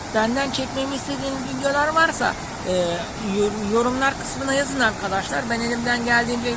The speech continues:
gerek vlog olabilir, gerek sohbet olabilir, gerek öneri olabilir. Ne yapmamı istiyorsanız, ne tür videolar çekmemi istiyorsanız yorumlara yazmanız yeterli. Ben oradan o videoları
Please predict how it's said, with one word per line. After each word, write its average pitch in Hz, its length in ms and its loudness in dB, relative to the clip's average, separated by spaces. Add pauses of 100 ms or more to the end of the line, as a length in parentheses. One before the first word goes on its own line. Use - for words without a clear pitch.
(140)
gerek 240 300 0
vlog 247 320 0 (140)
olabilir, 208 400 0 (120)
gerek 226 200 0 (440)
sohbet 226 320 0
olabilir, 220 400 0 (100)
gerek 196 200 -2 (120)
öneri 214 400 -2 (140)
olabilir. 202 320 0 (180)
Ne 220 60 2
yapmamı 233 380 0
istiyorsanız, 233 560 0
ne 226 80 0
tür 220 120 -4
videolar 226 400 0
çekmemi 226 360 -4
istiyorsanız 240 520 0 (460)
yorumlara 240 420 4
yazmanız 233 560 2
yeterli. 240 560 2 (300)
Ben 233 100 4
oradan 233 320 4
o 240 140 4
videoları 233 500 6